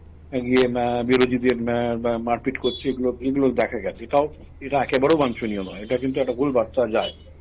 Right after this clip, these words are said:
এবং ভুল বার্তা মানুষের কাছে যাচ্ছে যে সরকার বুঝি আওয়ামী লীগের ছেলেদের একটা স্বার্থ আছে, তারা তাদের, উম, ধরে, হুম, ভবিষ্যতে তাদের চাকরি সুরক্ষিত যাতে থাকে, যে, ম্যা-,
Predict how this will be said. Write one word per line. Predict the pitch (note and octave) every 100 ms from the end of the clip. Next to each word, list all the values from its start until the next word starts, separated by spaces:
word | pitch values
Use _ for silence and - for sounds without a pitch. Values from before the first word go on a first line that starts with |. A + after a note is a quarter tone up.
| - - - -
এবং | C3+
ভুল | B2+ C#3+
বার্তা | C3+ C3 C#3
মানুষের | B2+ B2 C3
কাছে | C3 B2+
যাচ্ছে | A#2+ A2+ - F#3
যে | D3+
সরকার | C3 A2+ B2
বুঝি | A2+ A2+ A#2 A2 - - - -
আওয়ামী | C3 C3+ D3+
লীগের | D3+ C#3+
ছেলেদের | C#3 C3+ C3
একটা | A#2+
স্বার্থ | A#2 A#2 - D#3
আছে, | C3+ F3+ F3+ - - - - -
তারা | C#3 B2
তাদের, | B2 A#2 A#2+ A2+
উম, | A#2+ A#2+ A#2 G#2+
ধরে, | A#2+ B2
হুম, | A2+ E3+ E3+ G#2+
ভবিষ্যতে | A#2+ B2 - A#2+ A#2
তাদের | A2+ A2+
চাকরি | A#2 A#2+ C3
সুরক্ষিত | B2 A#2+ B2 A#2+
যাতে | A#2 A#2
থাকে, | A#2 C#3 D3
যে, | A#2 G#2+
ম্যা-, | A2 A2+